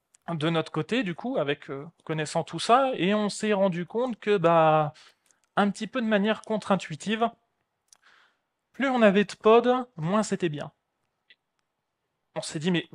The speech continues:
pourquoi ? On comprend pas, on met plus de, on a plus de capacité, on a plus de traitement, on a plus de threads, on prend de la mémoire. Nos fameux, euh, pools de connexion sont plus nombreux, qu'est-ce que, hum, pourquoi ?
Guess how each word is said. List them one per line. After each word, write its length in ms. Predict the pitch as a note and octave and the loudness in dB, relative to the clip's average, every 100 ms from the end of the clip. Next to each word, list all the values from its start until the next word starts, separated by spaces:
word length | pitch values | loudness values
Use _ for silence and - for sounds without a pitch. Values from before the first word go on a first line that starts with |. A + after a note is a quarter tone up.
| D3 | -20
pourquoi ? 600 | - C3+ - F#3 A3+ - | -18 -12 2 4 4 0
On 60 | _ | _
comprend 280 | - _ D#3+ | -20 _ 0
pas, 220 | G3+ A#3+ A3+ | 4 4 2
on 80 | C#3+ | -4
met 120 | D3 | -8
plus 300 | - D#3 C3+ | -8 -8 -6
de, 240 | D3 D3 - - - _ _ | -4 -6 -6 -18 -20 _ _
on 200 | - D3 | -18 -14
a 60 | C#3+ | -14
plus 220 | - D3 | -12 -12
de 80 | C#3+ | -10
capacité, 840 | D3 - C#3+ - D#3 G3 G3+ G3+ | -10 -8 -8 -10 -4 -2 0 0
on 100 | E3+ | 0
a 60 | D#3+ | -2
plus 200 | - D#3 | -6 -12
de 80 | D3+ | -12
traitement, 340 | - D#3 F3 | -10 -6 -6
on 40 | |
a 60 | D#3+ | -6
plus 200 | - D#3 | -8 -12
de 60 | C#3+ | -10
threads, 460 | - - D#3+ D#3 | -14 -4 -2 -2
on 80 | C#3 | -6
prend 160 | - C3 | -16 -20
de 60 | |
la 40 | - | -18
mémoire. 460 | - C3+ D3+ D3+ - - - _ _ | -14 -10 -8 -10 -14 -20 -20 _ _
Nos 280 | D#3+ F3+ G3+ | -2 0 0
fameux, 600 | - E3+ E3+ F3+ F3 D3 | 0 0 0 0 0 -2
euh, 20 | |
pools 240 | C3+ F3 | -4 -6
de 80 | D#3 | -6
connexion 540 | D3+ D#3 D#3 - F3 D#3+ | -4 -4 -6 -6 -10 -10
sont 180 | - | -12
plus 160 | F3 E3 | -10 -6
nombreux, 400 | D#3+ D#3 D#3 A3+ | -4 -4 -4 -4
qu'est-ce 260 | - F#3+ - | -4 -6 -4
que, 260 | F3 E3 | -2 -2
hum, 360 | D#3+ D#3 D#3 D3+ | -2 -6 -6 -8
pourquoi ? 340 | - - D#3 | -8 -8 -8